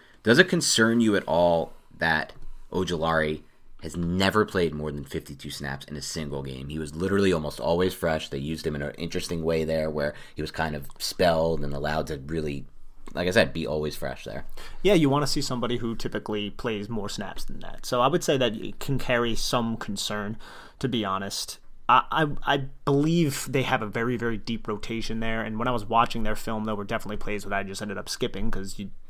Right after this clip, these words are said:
Speaker 2: I didn't end up seeing number thirteen
Speaker 1: Yeah.
Speaker 2: out there. <laughs> But, yeah, no, that's definitely something to kinda take into account. I don't know if it's a conditioning thing, though. Like, I don't
Speaker 1: No,
Speaker 2: believe that it
Speaker 1: no.
Speaker 2: is a conditioning
Speaker 1: Yeah.
Speaker 2: thing, so, but it's definitely something to consider.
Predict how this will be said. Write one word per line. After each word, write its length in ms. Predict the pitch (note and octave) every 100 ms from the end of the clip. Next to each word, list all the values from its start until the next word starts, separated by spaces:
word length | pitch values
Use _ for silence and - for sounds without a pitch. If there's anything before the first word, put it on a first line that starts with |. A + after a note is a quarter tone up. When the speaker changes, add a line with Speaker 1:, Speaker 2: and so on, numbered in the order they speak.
| G#3
Speaker 2:
I 40 | G3+
didn't 160 | G#3+
end 100 | G3+
up 100 | F#3+
seeing 280 | - G#2 G2+
number 160 | G2 -
thirteen 380 | F#2 F#2 A2+
Speaker 1:
Yeah. 120 | A2+ C#3
Speaker 2:
out 120 | C#3 -
there. 300 | D3+ - - -
<laughs> 140 | G#3+ -
But, 400 | C#3 C3+ B2+ - - - -
yeah, 240 | D3+ C3 G#2+
no, 180 | A#2 A2
that's 160 | B2+
definitely 240 | D#3 D#3 C#3+
something 260 | C#3 C3+
to 80 | B2+
kinda 220 | - A#2+
take 200 | A#2 A#2+
into 100 | A#2+
account. 240 | A2 A#2+ A#2+
I 60 |
don't 180 | E3+ E3+
know 180 | D3 D3+
if 120 | C#3
it's 100 | A#2
a 60 | A2 - -
conditioning 580 | C3 B2 C3 A#2 G2 F#2+
thing, 280 | - F#2 E2+
though. 140 | E2
Like, 120 | E2+
I 80 | G#2+
don't 260 | A2+ A2+ -
Speaker 1:
No, 240 | G#2 D3+
Speaker 2:
believe 220 | C3+ B2+ A#2
that 160 | A#2+
it 80 | A#2+
Speaker 1:
no. 80 | D#3+
Speaker 2:
is 80 | C#3+
a 80 |
conditioning 520 | C3+ A2 A2 - A2+ G#2+
Speaker 1:
Yeah. 40 |
Speaker 2:
thing, 300 | - A2 A2
so, 200 | - A2
but 140 | A2
it's 220 | - - - -
definitely 260 | C#3 C#3+
something 300 | - C3 B2+
to 120 | A#2 -
consider. 420 | A2 - A2+